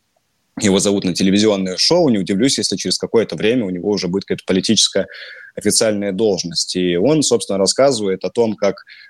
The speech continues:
э, у них там миллионы русских, э, мигрантов работают, э, рассказывает исторический бред абсолютный там, э, про то, что,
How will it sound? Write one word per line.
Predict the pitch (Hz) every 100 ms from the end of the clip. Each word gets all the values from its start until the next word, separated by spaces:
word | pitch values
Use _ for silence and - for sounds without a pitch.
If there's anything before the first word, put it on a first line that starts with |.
| -
э, | 92
у | 92
них | 104 92
там | 92
миллионы | 95 107 123 117 104
русских, | 110 - 92 -
э, | 92 90 90 90
мигрантов | 92 101 170 180 151
работают, | - 139 151 156 - 117 95 -
э, | 95 92 92 92
рассказывает | 110 - 120 95 92 87
исторический | - 127 135 - -
бред | 90 90 156 175
абсолютный | 131 - 131 143 113 104
там, | 95 95 92
э, | 92 -
про | 101
то, | 113
что, | 104 - 95